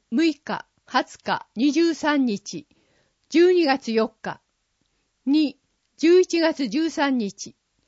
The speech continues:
三、十一月二十七日。いずれも午前の部十時、午後の部一時、二時三十分開始。時間制で要予約。内容、一、勾玉。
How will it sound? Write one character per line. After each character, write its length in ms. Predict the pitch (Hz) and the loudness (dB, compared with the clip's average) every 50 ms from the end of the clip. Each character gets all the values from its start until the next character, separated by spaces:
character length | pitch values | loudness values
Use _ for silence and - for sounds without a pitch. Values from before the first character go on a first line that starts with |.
| _ _ _ _ _ | _ _ _ _ _
三、 420 | - - - 294 285 254 202 - _ _ _ _ _ - | -16 -8 -4 -4 -2 -2 -4 -8 _ _ _ _ _ -4
十 200 | - 311 349 359 | 2 4 4 4
一 180 | 359 - 359 339 | 4 2 0 0
月 280 | 302 320 302 - 269 | 0 0 0 -2 -2
二 160 | 247 277 294 | 0 0 0
十 260 | 247 277 320 294 262 285 | 0 0 -2 0 -2 -4
七 320 | - - - - 240 233 | -4 -6 -8 -6 -4 -4
日。 380 | 214 202 - - - - - _ _ _ _ _ _ _ _ _ - | -4 -6 -8 -12 -18 -20 -20 _ _ _ _ _ _ _ _ _ -4
い 120 | - 302 285 | -2 -2 0
ず 140 | 294 359 | 2 2
れ 140 | 311 359 320 | 2 2 2
も 260 | 277 240 220 - - _ _ _ | 2 2 0 -2 -6 _ _ _
午 160 | - 302 330 | -4 -2 0
前 220 | 247 330 370 370 349 | 2 2 2 2 2
の 180 | 320 302 294 | 2 2 0
部 180 | 233 233 214 185 | 0 0 -2 -2
十 360 | 180 165 240 320 320 311 294 | -2 -2 0 2 2 2 2
時、 280 | 196 - 202 190 - _ _ _ _ _ _ | 0 -2 -8 -10 -12 _ _ _ _ _ _
午 140 | - 285 320 | -2 0 2
後 160 | 339 359 370 | 2 2 2
の 140 | 339 339 302 | 2 2 0
部 180 | 208 214 180 - | -2 -4 -6 -4
一 320 | 233 233 - - 311 294 | -6 -6 -2 2 0 2
時、 260 | 226 214 202 170 - _ _ _ _ _ _ - | 2 0 -8 -8 -10 _ _ _ _ _ _ 0
二 100 | 294 349 | 0 0
時 160 | 320 302 320 | 2 0 -2
三 300 | - - 311 320 349 320 | -2 0 0 2 2 2
十 100 | 269 339 | 0 -2
分 380 | 320 - _ - 285 285 277 277 | -2 -4 _ -6 -2 -2 -2 -2
開 260 | - 277 240 220 240 | -2 -2 -2 -2 -2
始。 300 | - - - - 160 - _ _ _ _ _ _ _ _ _ _ _ _ _ _ _ | -4 -8 -12 -14 -14 -16 _ _ _ _ _ _ _ _ _ _ _ _ _ _ _
時 160 | - 254 285 | -4 -4 -2
間 260 | - 381 381 381 370 | 2 2 2 2 2
制 240 | 302 - 349 330 339 | -2 -2 -2 -2 0
で 220 | 254 277 247 208 - - | 0 0 -2 -2 -2 -2
要 240 | 240 339 330 311 277 | 0 2 2 2 2
予 180 | 277 294 294 | 2 2 2
約。 440 | 269 214 190 - _ - 165 - _ _ _ _ _ _ _ _ _ _ _ _ _ _ _ _ _ | 0 0 -2 -4 _ -16 -18 -18 _ _ _ _ _ _ _ _ _ _ _ _ _ _ _ _ _
内 320 | - 262 311 339 349 330 302 | 0 2 2 4 4 2 2
容、 320 | 269 214 202 190 - - _ _ _ _ _ _ - | 2 0 0 -2 -4 -8 _ _ _ _ _ _ -8
一、 440 | 240 247 - - 262 294 247 - _ _ _ - | -8 -8 -6 -4 -4 -4 -4 -6 _ _ _ -6
勾 300 | 214 220 262 302 320 311 | -4 -2 0 -2 -2 0
玉。 400 | - 247 220 190 175 147 - | -2 -2 -2 -2 -4 -6 -6